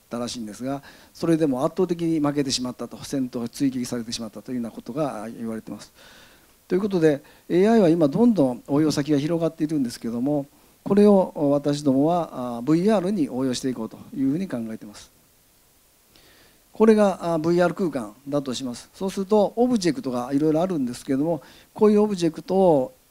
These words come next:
エーアイで認識すると。例えば、このところでソファーですね。これはソファーだということを認識する。お-、大きさを認識する。そして、えー、交換というような形です-、あ、あの、他のものを、お-、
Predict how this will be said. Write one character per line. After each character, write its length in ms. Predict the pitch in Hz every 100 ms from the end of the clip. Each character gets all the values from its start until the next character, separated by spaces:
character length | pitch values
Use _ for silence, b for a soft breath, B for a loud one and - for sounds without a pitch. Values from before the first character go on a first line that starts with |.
| _
エ 160 | 160 180
ー 60 |
ア 40 | 208
イ 60 |
で 100 | 151
認 140 | 131 196
識 200 | 214 202
す 120 | -
る 60 | 92
と。 120 | - - _ _ _ _ -
例 100 | 180
え 20 | 247
ば、 140 | 156
こ 100 | 156
の 200 | 156 147
と 160 | - 135
こ 60 |
ろ 40 | 127
で 40 |
ソ 100 | 160
フ 80 | 139
ァ 40 | 120
ー 40 |
で 60 | 107
す 80 |
ね。 140 | 165 196
こ 100 | 160
れ 60 |
は 60 | 135
ソ 160 | - 160
フ 60 |
ァ 60 | 127
ー 20 |
だ 140 | 151
と 80 | 196
い 20 |
う 20 | 143
こ 80 |
と 60 | 123
を 60 | 117
認 120 | 113
識 200 | 113 113
す 100 | -
る。 60 | - b b b
お-、 120 | - - - - 160
大 60 |
き 40 | 147
さ 120 | 170
を 80 | 135
認 120 | 135
識 220 | - 120
す 140 | -
る。 100 | 107 - b b b b
そ 140 | - 196
し 80 |
て、 320 | - 196 175 -
え 1200 | 151 147 143 135 135 127 127 123 120 120 120 120 -
ー、 100 | 151
交 60 |
換 240 | 135 139 123
と 100 | 131
い 20 |
う 20 |
よ 60 | 165
う 20 |
な 80 | 151
形 360 | 135 143 123
で 160 | 185 175
す-、 200 | - 135 -
あ、 240 | 120 120 123 _ -
あ 140 | 123
の、 260 | 113 113 120
他 180 | 131 135
の 60 | 127
も 120 | 143
の 120 | 135
を、 260 | 151 165 143 B B B B _ _
お-、 120 | 120